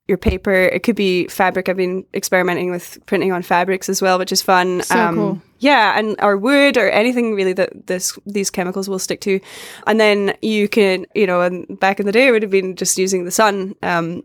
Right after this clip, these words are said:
Speaker 1: and as, as you're, uh, to expose, you, you, um, place your negative on the paper or whatever material you've coated with your chemicals and place it out in the sun or use a,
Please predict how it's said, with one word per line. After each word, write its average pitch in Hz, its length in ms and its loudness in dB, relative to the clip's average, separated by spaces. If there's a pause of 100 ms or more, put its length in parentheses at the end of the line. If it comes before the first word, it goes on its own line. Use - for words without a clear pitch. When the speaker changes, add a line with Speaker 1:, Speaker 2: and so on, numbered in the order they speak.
(100)
Speaker 1:
and 180 500 -2 (220)
as, 190 400 0
as 180 220 -4
you're, 180 240 -2 (100)
uh, 156 120 -6 (220)
to - 120 0
expose, 190 420 0 (300)
you, 226 200 4
you, 220 280 6
um, 185 480 0 (420)
place 214 200 2
your 208 80 2
negative 185 680 0
on 180 400 -2 (180)
the 175 260 -4 (140)
paper 220 500 4
or 175 200 2
whatever 180 600 0
material 180 340 -2
you've 175 140 -4
coated 185 500 -2
with 185 340 -8 (120)
your 185 120 -6
chemicals 190 640 -4 (380)
and 196 160 0
place 233 180 2
it 180 40 4
out 180 140 2
in - 60 -4
the 180 80 -4
sun 208 360 2
or 175 440 0
use 180 240 -4
a, 160 160 -4